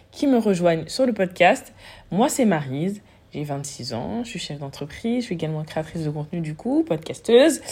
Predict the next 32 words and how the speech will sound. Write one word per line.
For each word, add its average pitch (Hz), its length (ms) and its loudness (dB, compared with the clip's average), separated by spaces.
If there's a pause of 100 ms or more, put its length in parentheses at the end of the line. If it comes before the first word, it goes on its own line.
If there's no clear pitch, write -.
(400)
et 196 60 -2
cetera, 196 380 0
et 175 80 0
cetera. 185 480 4 (180)
Et 320 120 6
j'ai 247 160 4
créé 240 420 0 (240)
le 254 140 4
podcast 233 580 4
pour 220 120 -4
partager 190 600 2
un 180 120 -2
peu, 208 360 2 (400)
euh, 175 600 4
my 170 260 2
journey. 226 460 2 (1080)
Et 170 80 0
je 151 60 -4
l'ai 160 60 -2
en 156 120 -2
anglais, 156 220 0
mais 175 60 -2
je 160 60 -8
sais - 60 -16
pas 160 60 -8
en 156 40 -8
français. 170 380 -10 (260)
Mon 185 160 0
parcours, 247 480 4
mon 170 300 2
process, 180 440 0
quoi, 190 320 2